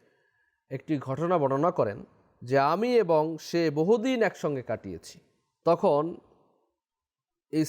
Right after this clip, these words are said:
সাআদউদ্দিন হামবি রহমতুল্লাহ আলাইহি হাসান নুরি রহমতুল্লাহ আলাইহির যে কারামতের ঘটনা সম্পর্কে তিনি বললেন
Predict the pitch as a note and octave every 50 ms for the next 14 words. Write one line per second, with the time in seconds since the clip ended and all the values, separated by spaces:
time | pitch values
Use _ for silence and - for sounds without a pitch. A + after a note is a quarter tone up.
0 | - - - D#3 C#3+ D#3 F3+ G#3+ A#3+ A#3+ A3+ B3 G#3 G3+ G#3+ B3 A#3 G3+ D3+ D#3+
1 | D3+ D#3+ F3 F3+ A#3 C4 A#3+ G3 F3+ G3 G#3 G3+ G#3 G3 F#3 E3 C#3 C3 A#2+ B2
2 | C3+ E3+ A3 A#3 - _ _ _ _ _ _ _ - C#3+ D3 - - G#3+ G3+ F3+
3 | C#3+ C3+ D3 E3+ G3 B3 A#3 G#3 D3+ F#3 F#3 F#3 - G3 F#3+ F#3 E3+ E3 E3 E3
4 | E3+ E3 D3+ D3 D#3+ D#3 D#3 D3+ D3 - C#3+ C3+ C#3+ D3+ D#3 D#3 D3 - D3 C#3+
5 | A#2+ B2+ B2+ A2+ E3 E3 E3+ E3 - E3 D3+ C#3+ - D3+ C#3+ - - D3 C#3+ B2
6 | - _ _ _ _ - _ _ _ A#2+ C#3 D3+ C#3 C3 B2+ B2 B2+ D3+ D3+ B2+
7 | A2+